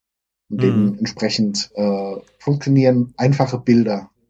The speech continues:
Speaker 1: sehr, sehr gut bei Massen, ne? Also du hast ein Feindbild, ähm, in den U S A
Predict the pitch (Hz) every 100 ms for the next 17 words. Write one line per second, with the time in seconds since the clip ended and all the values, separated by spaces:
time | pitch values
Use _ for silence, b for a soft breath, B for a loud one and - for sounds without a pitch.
0 | _ _ _ _ _ - 113 107 - 101
1 | - 98 - 87 82 - - - 127 120
2 | 120 110 131 123 101 101 131 165 160 151
3 | 151 - 110 107 104 - B B B B
4 | B B B _ - 113 104 107 104 110
5 | 101 - 117 131 127 131 127